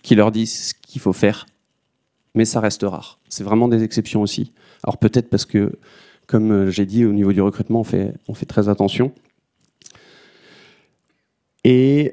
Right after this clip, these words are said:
euh, alors notre mode de fonctionnement, on pourrait se dire, ah ouais, euh, si on participe à toutes les décisions, et cetera,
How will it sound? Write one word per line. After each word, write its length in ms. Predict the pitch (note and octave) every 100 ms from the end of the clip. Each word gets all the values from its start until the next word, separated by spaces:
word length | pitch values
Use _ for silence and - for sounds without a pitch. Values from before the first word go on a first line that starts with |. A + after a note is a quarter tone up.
| -
euh, 680 | B2 A2+ A2+ A2 A2 G#2 A2 -
alors 180 | A2 G2+
notre 160 | B2+
mode 160 | C3+ C3
de 100 | A#2
fonctionnement, 600 | A2+ C3 - C3 B2 D3+
on 80 | C3+
pourrait 220 | G#2+ G#2+
se 40 |
dire, 220 | G#2+ A#2+ A2+
ah 120 | G2+
ouais, 160 | G#2+
euh, 680 | B2+ C#3 A#2+ G#2+ G#2 G#2 G2+ F#2+ - _ _ _ _ _ _ _ -
si 480 | - - A#2+ B2 B2
on 580 | A2+ A2+ A2 A2 G#2+ G#2+
participe 520 | - - - A#2+ A#2
à 60 |
toutes 180 | A2 A#2
les 60 | A2
décisions, 500 | A2 - A2+ A2+ A2+
et 40 |
cetera, 680 | - F#2+ G#2 G2+ A2+ C3 C#3+